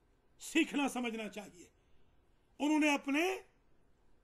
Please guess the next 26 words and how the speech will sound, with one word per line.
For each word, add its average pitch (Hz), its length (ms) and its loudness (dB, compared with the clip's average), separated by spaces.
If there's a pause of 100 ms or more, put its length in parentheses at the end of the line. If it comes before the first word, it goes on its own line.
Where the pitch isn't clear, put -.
(240)
उन 349 440 2
खलीफाओं 262 840 2 (120)
और 269 240 2
हाकिमों 285 640 -4
की - 220 -16 (480)
सौ 320 380 6
फीसद 277 640 2 (340)
following 277 520 0
कर 247 240 -4
ली 247 180 -2 (160)
है 277 160 0 (840)
जो 220 100 0 (120)
उनकी 294 320 6
नज़र 262 340 2
में 233 120 -2
है, 180 200 -8 (760)
और 190 140 -6
हमने 214 360 -6 (160)
जो 190 100 -8
अल्लाह 196 340 2
की 311 160 0
नज़र 240 260 0
में 226 120 -6
खलीफा 202 440 -6
हैं, 233 200 -4 (320)
उनकी 220 460 -6